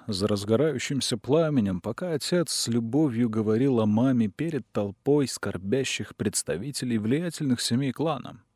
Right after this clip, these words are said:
Казалось, он был уверен, что когда придёт время суда, Создатель взвесит мамину жизнь и сочтёт её достойной. Я в свои три года не сомневался в отцовской правоте. Мне представлялось, что искры,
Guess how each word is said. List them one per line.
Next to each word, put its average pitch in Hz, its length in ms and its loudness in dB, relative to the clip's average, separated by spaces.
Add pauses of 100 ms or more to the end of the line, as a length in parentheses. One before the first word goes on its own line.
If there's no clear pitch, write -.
(520)
Казалось, 180 480 2
он 131 160 2
был 156 180 4
уверен, 143 440 0
что - 240 -2
когда 110 360 2
придёт 120 420 2
время 120 380 4
суда, 113 640 0 (160)
Создатель 101 840 -2 (120)
взвесит 123 640 -4
мамину 123 460 2
жизнь 143 340 -4
и 143 60 -4
сочтёт 131 600 -6
её 131 300 2
достойной. 131 800 -2 (840)
Я 113 220 0
в 131 80 -2
свои 139 280 4
три 135 200 -2
года 156 300 2
не 135 100 2
сомневался 131 680 0
в 117 80 -4
отцовской - 520 -2
правоте. 92 680 -4 (640)
Мне 107 300 2
представлялось, 151 680 2
что - 320 -2
искры, - 640 -2